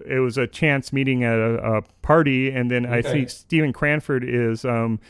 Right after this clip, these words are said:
Speaker 1: in audio production, or he's a broadcaster of some sort, or radio,
Speaker 2: Right.
Speaker 1: and so he, he was able to recognize it.
Speaker 2: Yeah.
Speaker 1: We talked about Fitzroy Tavern last week. They
Speaker 2: Yeah.
Speaker 1: made the trek to Fitzroy Tavern. They made further contacts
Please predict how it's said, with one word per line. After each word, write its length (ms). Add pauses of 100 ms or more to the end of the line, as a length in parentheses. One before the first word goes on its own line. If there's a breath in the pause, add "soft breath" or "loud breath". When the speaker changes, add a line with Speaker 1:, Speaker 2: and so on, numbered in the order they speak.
(280 soft breath)
Speaker 1:
in 600 (160)
audio 380
production, 640
or 300
he's 300
a 40
broadcaster 760
of 80
some 220
sort, 400
or 120
radio, 540
Speaker 2:
Right. 80
Speaker 1:
and 100 (220 loud breath)
so 240
he, 440
he 140
was 140
able 220
to 120
recognize 720
it. 200
Speaker 2:
Yeah. 340
Speaker 1:
We 60
talked 260
about 200
Fitzroy 380
Tavern 440
last 360
week. 180
They 100
Speaker 2:
Yeah. 80
Speaker 1:
made 200
the 80
trek 340
to 120
Fitzroy 420
Tavern. 560
They 100
made 260
further 320
contacts 800